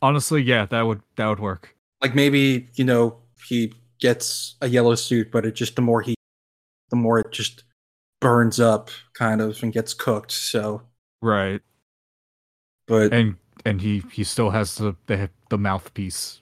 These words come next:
Speaker 2: Mm-hmm. I
Speaker 1: Because
Speaker 2: know.
Speaker 1: it just looks cool.
Speaker 2: Yeah, like, a
Speaker 1: What?
Speaker 2: yellow mask with that mouth,
Speaker 1: It
Speaker 2: I
Speaker 1: would
Speaker 2: think
Speaker 1: look
Speaker 2: would,
Speaker 1: awesome.
Speaker 2: with the,
Speaker 1: Like,
Speaker 2: with the
Speaker 1: I,
Speaker 2: red and black
Speaker 1: yeah.
Speaker 2: eyes.
Speaker 1: I, I think that's what the comics should do now with, with Hunter, if they ever bring him back from the,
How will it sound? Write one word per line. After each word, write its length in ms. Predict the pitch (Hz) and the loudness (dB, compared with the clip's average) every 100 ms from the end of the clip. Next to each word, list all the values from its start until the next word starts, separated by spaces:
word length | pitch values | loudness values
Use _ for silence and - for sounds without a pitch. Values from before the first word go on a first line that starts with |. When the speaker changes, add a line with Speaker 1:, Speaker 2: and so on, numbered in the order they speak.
| _ _ _ _ | _ _ _ _
Speaker 2:
Mm-hmm. 280 | 107 113 113 110 - _ _ _ _ | -4 0 0 -2 -10 _ _ _ _
I 100 | 143 | 2
Speaker 1:
Because 160 | 147 156 | 4 6
Speaker 2:
know. 80 | 151 | 4
Speaker 1:
it 80 | - | 2
just 340 | - - - | -8 -10 -16
looks 220 | 101 - | -16 -18
cool. 140 | - - _ _ _ - | -20 -20 _ _ _ 2
Speaker 2:
Yeah, 160 | 135 117 | 4 6
like, 160 | 131 | 6
a 120 | 143 | 6
Speaker 1:
What? 100 | 139 | 6
Speaker 2:
yellow 260 | 147 147 170 | 8 8 8
mask 400 | 147 127 123 - | 6 4 2 0
with 140 | 127 | -2
that 200 | 120 117 | 0 -2
mouth, 300 | 113 110 104 - _ _ _ _ _ | -4 -8 -10 -14 _ _ _ _ _
Speaker 1:
It 100 | 139 | 6
Speaker 2:
I 40 | 127 | 6
Speaker 1:
would 80 | |
Speaker 2:
think 80 | 127 | 6
Speaker 1:
look 140 | 135 139 | 6 6
Speaker 2:
would, 60 | |
Speaker 1:
awesome. 440 | 123 113 - 95 90 _ _ _ - | 4 4 0 -4 -8 _ _ _ -4
Speaker 2:
with 160 | 135 - | 0 4
the, 100 | 131 | 2
Speaker 1:
Like, 220 | 101 - | 2 -2
Speaker 2:
with 120 | 139 131 | -4 -2
the 60 | |
Speaker 1:
I, 60 | 113 | 2
Speaker 2:
red 260 | 123 123 120 | 4 4 2
and 260 | 120 110 - - | -2 -6 -8 -4
black 280 | 117 113 110 | -2 -2 -2
Speaker 1:
yeah. 120 | 107 | -6
Speaker 2:
eyes. 160 | 104 - _ _ - | -8 -16 _ _ 0
Speaker 1:
I, 280 | 131 123 139 | 2 4 2
I 40 | |
think 240 | 139 160 143 | 6 6 6
that's 240 | 147 - | 4 4
what 120 | 147 | 2
the 80 | - | 0
comics 420 | - 123 113 110 | 2 2 2 0
should 180 | - 113 | -2 -2
do 160 | 117 107 | 0 2
now 460 | 101 101 107 113 - _ _ _ - | 2 2 2 0 -6 _ _ _ -2
with, 240 | 113 - - | -2 -2 -2
with 160 | 127 | 0
Hunter, 380 | 127 123 - 131 | 4 2 4 2
if 100 | 120 | 4
they 100 | 123 | 2
ever 160 | 113 117 | 2 0
bring 260 | 104 123 117 | 0 0 2
him 160 | 131 110 | 2 2
back 320 | 123 123 - | 2 0 -2
from 280 | - 120 117 | 0 2 4
the, 240 | 123 | 4